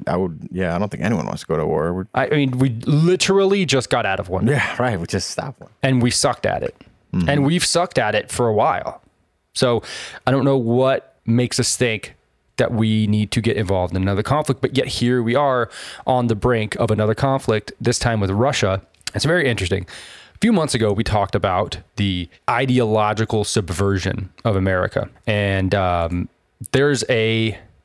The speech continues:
Speaker 2: similar concept being thrown around in the mainstream these days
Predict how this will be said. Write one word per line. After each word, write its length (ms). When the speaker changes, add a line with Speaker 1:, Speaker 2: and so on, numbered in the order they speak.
Speaker 2:
similar 920
concept 580
being 380
thrown 360
around 300
in 60
the 60
mainstream 440
these 180
days 340